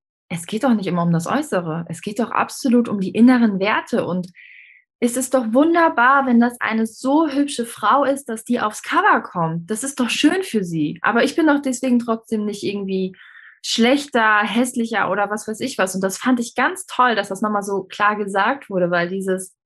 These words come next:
mit sich in Rein-, im Reinen sein. Das hat ganz viel damit zu tun, dass man sich bei anderen anschaut,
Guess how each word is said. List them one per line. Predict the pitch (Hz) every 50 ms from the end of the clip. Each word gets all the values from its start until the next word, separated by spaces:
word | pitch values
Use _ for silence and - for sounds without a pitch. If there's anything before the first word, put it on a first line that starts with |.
| _ _ -
mit | - 220 226 220 220
sich | 220 220 214 -
in | 190 185
Rein-, | 180 175 156 160 175 202 226 240 240 233
im | 202 190
Reinen | 185 170 170 180 214 254 269 269
sein. | 247 240 233 233 240 240 240
Das | 233 - -
hat | 214 208 -
ganz | - 220 262 320 311 -
viel | - 294 285
damit | 269 254 240 240 240 240
zu | 233 220
tun, | 226 - - 233 233 240 240 233
dass | 214 202 - -
man | 214 214
sich | 220 208 -
bei | - -
anderen | - - 208 226 226 233 226 196
anschaut, | 185 - 196 220 - - 214 214